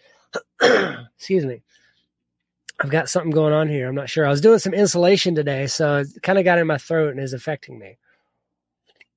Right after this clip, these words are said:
Right after Kerry Brown left on Friday, my in-laws showed up, my mother and father-in-law, and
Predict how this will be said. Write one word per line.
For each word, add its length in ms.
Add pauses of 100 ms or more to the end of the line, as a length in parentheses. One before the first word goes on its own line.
(1300)
Right 200
after 220
Kerry 360
Brown 400
left 300
on 120
Friday, 560
my 140
in-laws 540
showed 320
up, 320
my 160
mother 400
and 120
father-in-law, 840 (360)
and 720